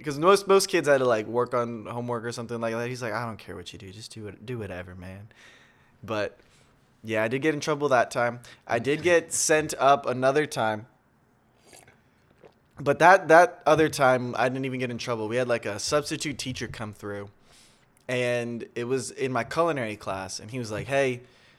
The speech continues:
you have this worksheet to do. And when you're done, just sit there."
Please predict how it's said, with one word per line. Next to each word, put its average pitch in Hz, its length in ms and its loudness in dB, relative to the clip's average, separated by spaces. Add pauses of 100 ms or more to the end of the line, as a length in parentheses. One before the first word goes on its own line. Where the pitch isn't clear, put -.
(160)
you 120 120 -8
have 127 160 0
this 117 140 -4
worksheet 143 420 0
to 131 100 -8
do. 131 520 0
And 113 160 -8
when 117 120 -6
you're 107 140 -6
done, 110 680 0 (960)
just 110 240 -6
sit 107 240 -6
there." 90 280 -10